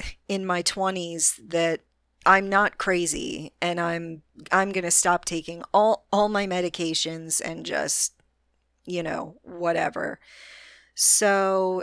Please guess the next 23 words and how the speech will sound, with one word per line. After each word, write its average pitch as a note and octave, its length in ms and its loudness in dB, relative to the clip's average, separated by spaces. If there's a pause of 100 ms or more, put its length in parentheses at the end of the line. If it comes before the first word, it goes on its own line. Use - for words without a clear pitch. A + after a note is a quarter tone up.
(140)
that's B3+ 380 4
actually G#3+ 960 0
a F3 300 0
symptom G3+ 680 2 (240)
of G3 260 0
being E3 320 -6
bipolar, E3+ 840 -2
<laughs> - 100 -18
thinking G#3+ 480 -4
everything's F3 540 -6
okay E3+ 320 -4
and E3 100 -6
stopping E3+ 640 -4 (560)
your E3+ 160 -8
meds, - 580 -4
all D#3+ 220 -4
of D#3 80 -14
that. - 300 -6
So E3 340 -2 (640)
I G#3 80 2
wasn't A3 360 2
treated F3 460 -2
for E3 680 -4